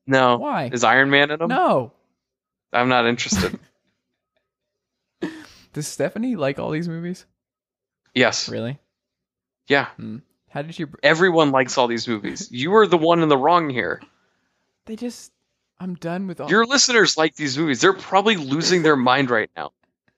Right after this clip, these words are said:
Speaker 1: They're probably pissed for, for one that I'm roasting you. But the other is they're probably like, "Yeah, why does Chase not like good movies?"
Speaker 2: These aren't good movies. They're fine. They just, you can't, I don't like, they deserve their own category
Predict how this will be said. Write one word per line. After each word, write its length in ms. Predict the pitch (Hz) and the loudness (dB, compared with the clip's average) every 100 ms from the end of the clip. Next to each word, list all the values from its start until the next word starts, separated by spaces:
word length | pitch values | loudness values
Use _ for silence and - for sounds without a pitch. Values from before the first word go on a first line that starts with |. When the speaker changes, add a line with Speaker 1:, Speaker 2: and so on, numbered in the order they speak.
| _ _ - | _ _ -8
Speaker 1:
They're 100 | 147 | -2
probably 220 | 202 233 | 2 2
pissed 280 | - 180 180 | 2 0 0
for, 280 | - 160 151 | -2 0 0
for 120 | 156 | 0
one 200 | 147 139 | 2 2
that 100 | 123 | 2
I'm 120 | 117 110 | 0 0
roasting 380 | 120 - 110 104 | -2 -2 -4 -4
you. 240 | 95 98 _ _ _ _ _ _ | -6 -8 _ _ _ _ _ _
But 260 | 127 139 135 | -2 0 0
the 140 | 143 | 2
other 380 | 139 160 147 110 - - | 2 2 2 0 -6 -8
is 140 | 131 | -2
they're 100 | 131 | 0
probably 200 | 127 135 | 2 4
like, 220 | 127 117 185 | 4 2 2
"Yeah, 200 | 180 - - | 0 0 -4
why 160 | 113 151 | 0 2
does 160 | 147 | 0
Chase 320 | - 135 131 143 | -2 0 0 0
not 180 | 135 | 2
like 220 | 104 131 127 | 2 2 2
good 180 | 123 | 2
movies?" 480 | 117 135 123 - - - _ _ _ | 4 2 0 -6 -8 -10 _ _ _
Speaker 2:
These 160 | - 165 | -6 -2
aren't 140 | 190 | 0
good 140 | 190 160 | 0 0
movies. 420 | 202 226 147 - | 0 2 0 0
They're 100 | 143 | -2
fine. 540 | - 147 190 196 123 | 2 4 6 4 2
They 100 | 135 | 0
just, 240 | 151 185 - | 0 -2 -4
you 140 | 151 156 | -10 -10
can't, 340 | - 254 285 - | -4 -4 -4 -4
I 60 | 170 | 0
don't 200 | 196 - | 2 4
like, 360 | 156 156 - _ _ | 2 2 -4 _ _
they 120 | 151 | -4
deserve 320 | 156 175 220 294 | -2 0 0 2
their 160 | 226 | 4
own 160 | 156 139 | 4 0
category 640 | - 101 98 80 62 52 | 0 0 0 -4 -8 -8